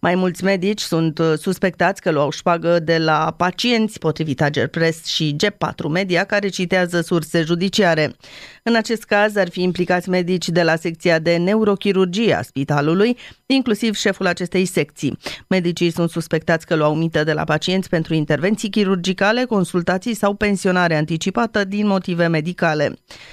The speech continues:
D N A a transmis într-un comunicat că presupusele infracțiuni de corupție s-ar fi produs în perioada două mii douăzeci și patru, două mii douăzeci și cinci.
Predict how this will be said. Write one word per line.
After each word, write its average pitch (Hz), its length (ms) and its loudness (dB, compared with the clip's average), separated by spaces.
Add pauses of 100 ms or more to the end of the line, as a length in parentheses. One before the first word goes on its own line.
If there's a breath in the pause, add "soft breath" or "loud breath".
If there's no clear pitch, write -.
(200 loud breath)
D 185 100 2
N 180 120 4
A 165 160 4
a 160 60 4
transmis 165 540 0
într-un 160 280 0
comunicat 165 500 0
că 180 280 2
presupusele 180 680 -2
infracțiuni 151 520 0
de 165 80 2
corupție 202 560 2 (320 loud breath)
s-ar 226 220 0
fi 208 120 -8
produs 180 340 -2
în 202 80 0
perioada 175 680 2
două 196 340 2
mii 185 240 2
douăzeci 160 520 0
și - 120 -4
patru, 196 580 0 (140)
două 175 340 0
mii 170 180 2
douăzeci 156 520 2
și 190 160 -2
cinci. 147 460 -2